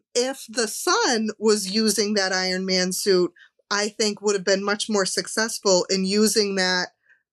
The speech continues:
to, um, co-, like, in the combat sense. But it's still really cool that every time he was like, "Oh, there's a target," and it would just go, <laughs> and then they would <laughs> just, like,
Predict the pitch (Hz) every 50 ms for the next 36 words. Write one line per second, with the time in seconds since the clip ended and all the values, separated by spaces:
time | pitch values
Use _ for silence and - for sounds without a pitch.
0 | - - - - 277 240 233 226 226 226 220 220 220 190 - - _ - 180 180
1 | 170 165 156 151 151 156 156 - - - _ _ _ _ - - - - _ -
2 | - 233 226 - - 196 202 202 185 180 - - - 208 196 196 190 175 190 185
3 | - - 214 196 190 190 190 180 - - - - 233 208 175 160 - - _ -
4 | - - - _ _ - 240 226 220 214 214 - - - - 277 277 285 277 226
5 | 262 262 254 240 247 - - - 311 311 277 226 220 220 _ _ _ - 226 226
6 | 233 220 233 240 226 - 247 277 233 226 220 254 233 220 254 220 214 - - 285
7 | 302 294 262 247 233 254 - 262 - - 277 262 277 277 233 220 - - 226 214
8 | 196 233 214 254 233 - - - 233 214 196 196 - 175 156 - _ _ _ _
9 | _ _ - 240 247 277 277 262 320 320 262 240 277 277 277 339 330 - 220 247
10 | 262 - - 311 - - 381 311 - - 370 277 - 302 - -